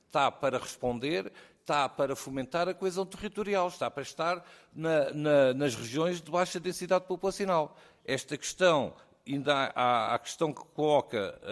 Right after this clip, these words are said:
a terceira questão, sobre se o táxi não poderia estar nas plataformas T V D. Pode, nós também defendemos, pode estar, tem a cumprir a sua obrigação como táxi.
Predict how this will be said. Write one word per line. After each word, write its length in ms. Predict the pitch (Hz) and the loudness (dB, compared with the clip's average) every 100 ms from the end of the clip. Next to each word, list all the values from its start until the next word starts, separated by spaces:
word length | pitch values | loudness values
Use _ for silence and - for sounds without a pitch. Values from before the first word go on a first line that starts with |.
| 110 | -2
a 20 | |
terceira 420 | 107 135 - 131 127 | -2 -4 -4 -4 -6
questão, 440 | - 151 131 95 - - | -4 0 0 -2 -10 -20
sobre 680 | _ - 139 117 120 113 101 | _ -6 -4 -4 -6 -6 -8
se 200 | - - | -12 -12
o 100 | 135 | -12
táxi 600 | - 147 143 - 123 110 - _ | -6 -6 -6 -8 -10 -12 -14 _
não 240 | 101 139 | -10 -8
poderia 420 | 131 127 120 135 135 | -8 -10 -10 -6 -6
estar 360 | - 139 131 | -6 -6 -6
nas 200 | 120 117 | -8 -14
plataformas 800 | - 123 - 117 131 123 117 107 | -12 -12 -10 -10 -8 -8 -10 -14
T 140 | - 117 | -14 -14
V 100 | 92 | -10
D. 180 | 95 | -12
Pode, 600 | 92 - 87 156 160 85 67 _ | -12 -6 -2 -2 -2 -12 -14 _
nós 320 | 78 107 104 - - - | -8 -8 -8 -14 -20 -18
também 240 | - 120 135 | -10 -8 -6
defendemos, 480 | - 113 117 170 - | -6 -8 -6 -8 -12
pode 360 | - 131 156 | -4 -2 -2
estar, 360 | - 214 190 170 - _ | -4 -2 -2 -2 -8 _
tem 160 | - 90 | -10 -10
a 60 | |
cumprir 500 | 90 120 117 131 147 | -10 -12 -10 -8 -6
a 40 | 170 | -6
sua 180 | - 180 | -2 -2
obrigação 480 | 170 185 196 208 | -2 -4 -2 -4
como 240 | 202 208 208 | -2 -4 -4
táxi. 340 | 214 196 - | -4 -4 -6